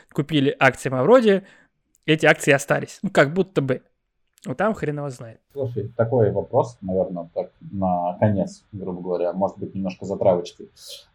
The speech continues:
Speaker 2: А какая самая большая пирамида в истории была? Вообще мира?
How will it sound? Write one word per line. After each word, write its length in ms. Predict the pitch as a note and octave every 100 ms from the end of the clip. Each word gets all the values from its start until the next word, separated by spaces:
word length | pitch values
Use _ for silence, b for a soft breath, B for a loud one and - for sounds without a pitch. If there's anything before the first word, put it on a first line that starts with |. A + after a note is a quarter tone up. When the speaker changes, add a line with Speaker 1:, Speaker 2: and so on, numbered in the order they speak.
| -
Speaker 2:
А 840 | G2 G2+ G2 G2 G2 F#2+ F#2+ - _ _ _ _ _ _ -
какая 260 | A#2 D3
самая 340 | C#3+ C3+ B2+ G#2+
большая 460 | G#2+ G#2 - A2 G#2
пирамида 800 | A2 G2 F#2+ A#2+ G#2 F2 E2+ E2+
в 60 |
истории 480 | F2+ - F#2+ E2+ E2
была? 400 | E2+ E2 E2+ F#2 - _ _ _ _ -
Вообще 360 | G#2 - A2+
мира? 420 | F#2+ F#2 E2 E2